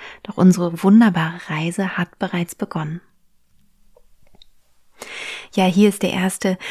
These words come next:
Punkt, wo ich einmal kurz einhaken wollen würde. Ähm, diese Wehenzähler-App, die es gibt, also wo man tracken kann, wie weit die Abstände sind zwischen den Wellen. Das kann ich dir nur dann empfehlen,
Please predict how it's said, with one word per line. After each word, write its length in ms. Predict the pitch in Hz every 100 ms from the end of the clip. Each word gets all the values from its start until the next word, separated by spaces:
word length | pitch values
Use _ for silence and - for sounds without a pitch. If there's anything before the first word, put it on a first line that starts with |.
| - -
Punkt, 360 | 214 208 -
wo 80 | 180
ich 160 | 175 -
einmal 240 | 180 175
kurz 480 | - 202 185 - - _
einhaken 720 | 180 190 247 214 160 151 175
wollen 440 | 160 156 156 160 -
würde. 460 | 151 147 180 254 - - - - - - _
Ähm, 540 | 208 196 190 185 190 -
diese 680 | - 190 180 190 180 180 180 - _
Wehenzähler-App, 1200 | 190 185 240 247 208 - 170 165 165 - 185 - -
die 140 | 170
es 140 | 160 -
gibt, 220 | 175 180
also 200 | 175 185
wo 100 | 190
man 260 | 185 180
tracken 380 | - 214 247 226
kann, 500 | - 180 185 214 226 202
wie 300 | 185 185 175
weit 400 | 175 185 - - 196
die 160 | 202
Abstände 640 | 185 - - 185 165 160 156
sind 400 | 165 160 - -
zwischen 380 | - 202 - 175
den 200 | 165 165
Wellen. 360 | 156 156 175 - - - - - - - -
Das 240 | 196 214
kann 220 | - 226 214
ich 180 | 208
dir 320 | - 208 202 202
nur 200 | 185 175
dann 260 | 185 277
empfehlen, 720 | 262 180 - 170 170 190 247